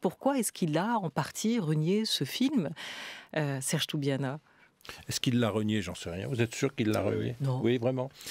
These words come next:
Speaker 1: Je sais pas si
Speaker 2: Oui,
Speaker 1: le terme
Speaker 2: bon, je pense
Speaker 1: renier est juste. En tout
Speaker 2: il y a
Speaker 1: cas, c'est
Speaker 2: aussi
Speaker 1: pas
Speaker 2: de
Speaker 1: les
Speaker 2: la
Speaker 1: films
Speaker 2: post-
Speaker 1: qu'il aimait mettre en avant dans les dernières années de sa vie et, et, et le cinéma dont il aimait
Speaker 2: Moi,
Speaker 1: parler.
Speaker 2: je pense qu'il y a de la posture un peu aussi, enfin, sans doute. Mais bon, après, il l'a fait, il l'a signé. Et, euh, et il, et il faut le rappeler aussi,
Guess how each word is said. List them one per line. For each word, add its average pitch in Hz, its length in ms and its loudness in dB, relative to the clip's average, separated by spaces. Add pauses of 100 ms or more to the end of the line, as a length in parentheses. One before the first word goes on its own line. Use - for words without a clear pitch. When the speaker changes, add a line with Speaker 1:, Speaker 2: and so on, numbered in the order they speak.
(240)
Speaker 1:
Je 151 160 -4
sais - 140 -2
pas 170 120 2
si 196 60 0
Speaker 2:
Oui, 202 80 2
Speaker 1:
le 214 60 0
terme 165 160 2
Speaker 2:
bon, - 20 4
je 151 60 4
pense 147 80 2
Speaker 1:
renier 165 200 4
est 220 60 2
juste. 208 260 2
En 160 60 0
tout - 100 -4
Speaker 2:
il 123 80 -2
y 151 40 2
a 156 40 4
Speaker 1:
cas, 156 60 0
c'est 196 80 0
Speaker 2:
aussi - 80 -8
Speaker 1:
pas 247 60 4
Speaker 2:
de 214 40 2
Speaker 1:
les 185 60 4
Speaker 2:
la 170 40 -2
Speaker 1:
films 254 200 2
Speaker 2:
post- - 80 -2
Speaker 1:
qu'il 175 120 2
aimait 165 160 2
mettre 180 300 -2
en 151 80 0
avant 147 260 0
dans 170 100 0
les 143 100 0
dernières 143 340 0
années 135 200 0
de - 40 -8
sa 143 160 -2
vie 156 160 -4
et, 202 240 -2
et, 143 380 -2
et - 20 0
le 139 100 -2
cinéma 151 360 -4
dont 165 80 -2
il - 180 -8
aimait 131 160 -2
Speaker 2:
Moi, 117 80 0
Speaker 1:
parler. 160 180 0
Speaker 2:
je - 20 2
pense 139 100 -2
qu'il - 80 2
y 95 60 4
a - 0 -
de 90 40 0
la 87 80 2
posture 90 540 -2
un 85 80 -4
peu - 160 -4
aussi, 95 260 0
enfin, 90 260 -4
sans 104 200 0
doute. 95 240 2
Mais 104 100 4
bon, 107 180 6 (300)
après, - 300 4
il 85 100 2
l'a 87 100 6
fait, 127 240 4
il 85 120 -2
l'a 78 100 -2
signé. 110 560 0 (880)
Et, 92 280 0
euh, 85 360 0
et 117 100 4
il, 101 260 2 (420)
et 90 200 2
il 85 80 -4
faut - 160 -4
le 82 80 0
rappeler 101 260 -2
aussi, 180 260 0